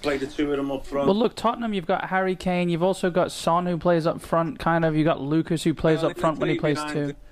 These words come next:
Speaker 1: it, it's the three behind. It's a set, a set three, isn't it?
Speaker 2: Yeah,
Speaker 1: Yeah.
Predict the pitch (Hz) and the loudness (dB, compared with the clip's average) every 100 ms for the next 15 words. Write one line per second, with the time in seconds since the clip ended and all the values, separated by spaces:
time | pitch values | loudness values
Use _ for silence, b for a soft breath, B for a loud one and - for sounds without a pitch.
0 | - - - - 135 151 151 135 127 127 | -16 -14 -14 -12 -8 -4 -4 -4 -8 -10
1 | 127 120 139 - - 143 - - - - | -12 -14 -18 -12 -8 -8 -8 -20 -20 -20
2 | - - - - - - - - - 143 | -20 -18 -18 -18 -18 -20 -18 -10 -4 -4
3 | - - 139 143 135 127 117 - - 208 | -4 -2 0 2 0 -2 -8 -6 0 2
4 | 175 147 117 | 2 0 -4